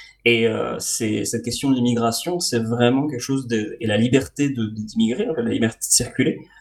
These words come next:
euh, c'est une question, je pense, essentielle dans la, la possibilité et la, l'importance de faire de, de la révolution.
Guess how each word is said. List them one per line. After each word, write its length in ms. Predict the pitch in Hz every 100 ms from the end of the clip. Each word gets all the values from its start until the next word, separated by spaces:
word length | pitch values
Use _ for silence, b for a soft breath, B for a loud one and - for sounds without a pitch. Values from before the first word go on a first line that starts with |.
| B -
euh, 320 | 117 107 110
c'est 260 | - - 131
une 160 | 131
question, 220 | 113 113 139
je 80 |
pense, 260 | 131 120 -
essentielle 580 | 127 131 135 - - 135
dans 140 | 131 113
la, 340 | 107 120 110
la 80 | 110
possibilité 580 | 110 104 110 110 123 120
et 60 |
la, 200 | 110 107 107
l'importance 360 | - 110 123
de 40 | 117
faire 220 | - 113
de, 220 | 113 110
de 40 | 110
la 60 |
révolution. 520 | 110 107 104 - 180